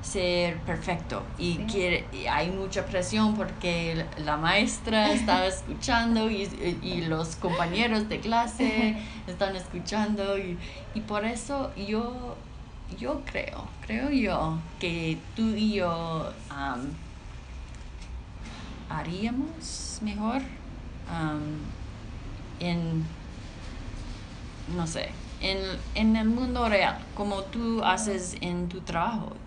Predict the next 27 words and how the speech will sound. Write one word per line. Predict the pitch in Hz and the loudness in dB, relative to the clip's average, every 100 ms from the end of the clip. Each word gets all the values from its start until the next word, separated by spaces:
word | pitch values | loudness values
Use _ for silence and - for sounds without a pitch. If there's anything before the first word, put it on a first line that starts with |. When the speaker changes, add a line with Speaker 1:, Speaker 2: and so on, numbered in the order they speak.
| - | -10
Speaker 2:
Claro. | 214 214 226 | -4 -4 -2
Speaker 1:
Tú | 233 214 | 2 4
no | 226 214 | 4 2
tienes | 196 175 139 | 0 -2 -2
problema, | - 147 135 - 151 175 | -4 -8 -4 -2 -2 -2
¿no? | 196 185 - - - - | -2 -2 -4 -4 -6 0
Speaker 2:
Ah, | 233 226 214 208 - - - | 0 2 0 -2 -6 -8 4
Speaker 1:
Muchos | 220 220 220 214 | 8 10 8 4
Speaker 2:
no, | 247 311 | 2 2
Speaker 1:
problemas | 196 190 202 | 0 -2 0
en | 220 | 0
Speaker 2:
pero | 226 226 - 220 214 208 202 180 - - | 2 2 2 2 2 0 -2 -2 -4 -4
Speaker 1:
muchos | 196 185 196 | -2 0 2
Speaker 2:
yo | 220 | 2
creo | 247 247 | 0 -2
que | 262 247 | 0 2
Speaker 1:
problemas. | 220 - | 2 2
Speaker 2:
ahora | 202 208 208 214 | 2 4 4 2
ya | 214 208 214 | 2 2 0
que | - 226 | 0 0
entiendo | 214 214 208 208 202 202 202 | 0 0 -4 -4 -4 -4 -6
que | - | -6
es | - 220 | -4 -2
un | 220 | 0
poco | 196 220 | -2 0
diferente, | 214 214 202 190 202 220 269 330 - - - - - - - | 0 -2 -4 -6 -6 -4 -4 -4 -6 -6 -4 -4 -4 -4 -2
este, | 208 214 - 196 190 185 | -2 -2 -4 -4 -2 -2